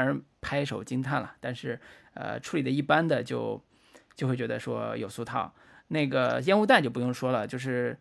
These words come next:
Speaker 1: 每个人都是嫌疑犯罪者，
Speaker 2: 嗯。
Speaker 1: 呃，嫌疑人这个写法，
Speaker 2: 对。
Speaker 1: 其实，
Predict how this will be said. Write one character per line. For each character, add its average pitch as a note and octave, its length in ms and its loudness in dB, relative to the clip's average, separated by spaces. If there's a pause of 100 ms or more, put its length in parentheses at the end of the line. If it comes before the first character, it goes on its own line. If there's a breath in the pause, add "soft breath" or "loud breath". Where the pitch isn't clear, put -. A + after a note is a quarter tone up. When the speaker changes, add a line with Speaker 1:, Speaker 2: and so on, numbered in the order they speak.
(420)
Speaker 1:
每 A#2 320 2
个 E3 160 6
人 D#3 180 6
都 F3+ 140 2
是 C#3 280 0 (340)
嫌 C3+ 260 -2
疑 D#3+ 100 2
犯 E3 160 2
罪 D3 160 2
者， - 280 -8
Speaker 2:
嗯。 C3 180 2
Speaker 1:
呃， B2+ 100 -4 (200)
嫌 C#3+ 260 -2
疑 F#3+ 40 4
人 C#3 240 8
这 F3 120 6
个 B2 140 -2
写 C3 220 -2
法， A2+ 200 -2
Speaker 2:
对。 G#2 40 -6
Speaker 1:
其 D3 120 -8
实， F3+ 280 -2